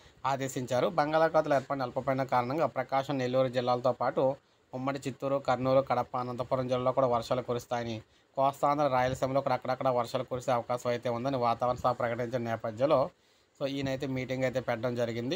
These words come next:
ఇందులో ఉద్యోగులందరికీ కూడా దిశానిర్దేశం చేశారన్నమాట. అలాగే విద్యుత్ శాఖ అప్రమత్తం చేస్తూ పర్యవేక్షణకు నోడల్ ఆఫీసర్లు, డివిజనల్ స్థాయిలో కంట్రోల్ రూమ్స్ ఏర్పాటు, ఏపీఎస్పీడీసీఎల్ సీఎండీ అయితే ఈ విధంగా తెలియజేయడం అయితే జరిగింది. తుఫాన్ నేపథ్యంలో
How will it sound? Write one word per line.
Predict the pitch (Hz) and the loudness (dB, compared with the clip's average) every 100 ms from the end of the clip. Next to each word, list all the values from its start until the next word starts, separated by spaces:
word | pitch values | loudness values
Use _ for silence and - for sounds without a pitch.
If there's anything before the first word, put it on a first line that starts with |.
| 165 | -2
ఇందులో | 156 156 131 | 2 2 2
ఉద్యోగులందరికీ | 120 131 127 123 123 131 | 2 2 2 0 -2 -2
కూడా | 127 | -2
దిశానిర్దేశం | 117 - 123 117 120 - 120 | -4 -4 -4 -2 -4 -4 -4
చేశారన్నమాట. | 117 110 113 110 110 107 156 254 - - - - _ _ _ _ - 139 | -4 -4 -4 -2 -4 2 2 2 -6 -14 -16 -20 _ _ _ _ -6 2
అలాగే | 156 160 143 139 147 | 2 2 0 0 -4
విద్యుత్ | 139 156 151 | -2 0 4
శాఖ | 151 135 123 | 4 6 2
అప్రమత్తం | - 135 135 139 135 | 2 0 0 -2 0
చేస్తూ | 127 127 135 117 | 0 2 0 4
పర్యవేక్షణకు | 131 131 135 143 135 123 120 | 4 4 2 0 -2 0 4
నోడల్ | 131 139 127 123 | 4 4 2 -2
ఆఫీసర్లు, | 127 127 127 120 120 123 _ _ - | -2 -4 -2 -2 -4 -6 _ _ -12
డివిజనల్ | 127 135 139 139 135 | -6 -4 -2 -2 2
స్థాయిలో | 131 135 135 127 | 4 4 2 0
కంట్రోల్ | 123 135 131 110 123 | 2 4 4 0 -4
రూమ్స్ | 127 131 131 131 117 | -2 -2 -4 0 0
ఏర్పాటు, | 113 123 113 123 117 113 _ _ - | 0 -4 -2 -4 -4 -8 _ _ -10
ఏపీఎస్పీడీసీఎల్ | 135 135 147 139 139 - 139 127 127 - 131 120 - | -6 -4 -4 -4 -6 -6 -8 -4 -4 0 0 0 -4
సీఎండీ | 127 131 131 123 | -2 0 2 0
అయితే | 120 135 | 0 -2
ఈ | 127 | -2
విధంగా | 123 127 127 | -2 -2 0
తెలియజేయడం | 120 120 123 120 | -2 0 0 0
అయితే | 117 120 113 | 0 -2 -2
జరిగింది. | 110 113 127 202 247 _ _ - | -4 -4 -2 -2 -4 _ _ -8
తుఫాన్ | 143 156 160 147 | -2 2 2 0
నేపథ్యంలో | 135 135 139 | 0 0 4